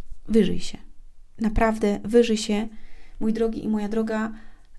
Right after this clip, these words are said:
e, i przyniesie ci to ulgę. Przyniesie ci to przede wszystkim ulgę, ale, mm, zrobisz miejsce na to, co piękne i wsadź od razu to, co piękne.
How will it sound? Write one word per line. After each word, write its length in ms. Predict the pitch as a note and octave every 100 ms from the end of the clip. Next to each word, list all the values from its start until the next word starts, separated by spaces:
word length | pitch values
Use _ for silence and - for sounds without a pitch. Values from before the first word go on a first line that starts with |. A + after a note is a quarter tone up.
| -
e, 540 | G3+ G#3 G3+ G3+ G3+ -
i 440 | A3 A3 A3 G#3+ - - - - - - - - - - - - - -
przyniesie 460 | - G#3+ G3+ G#3+ G#3
ci 80 | -
to 140 | G#3
ulgę. 440 | A#3 A#3 G#3+ E3 F#3 - - - - - - -
Przyniesie 340 | - G#3+ G#3+
ci 60 | G3+
to 80 |
przede 240 | F#3+ G3+ F#3+
wszystkim 300 | G#3+ - - -
ulgę, 360 | C#4+ G#3+ G3+
ale, 420 | - G3+ G#3 G#3 G#3+ - - - - - - - - G#3
mm, 680 | G3+ G3 G3 G3 G3 G#3+ - - - - -
zrobisz 360 | - G#3+ G#3 G#3
miejsce 540 | A#3+ B3+ - F#3+ G3 -
na 120 | A3
to, 100 | A3
co 120 | -
piękne 520 | - A3 G#3 - - G#3 - - -
i 60 | G#3+
wsadź 360 | - D4+ D4 D4
od 180 | F#3
razu 260 | G#3 G#3 F#3
to, 140 | G3
co 140 | G3+ F#3+
piękne. 500 | F#3 F#3 - -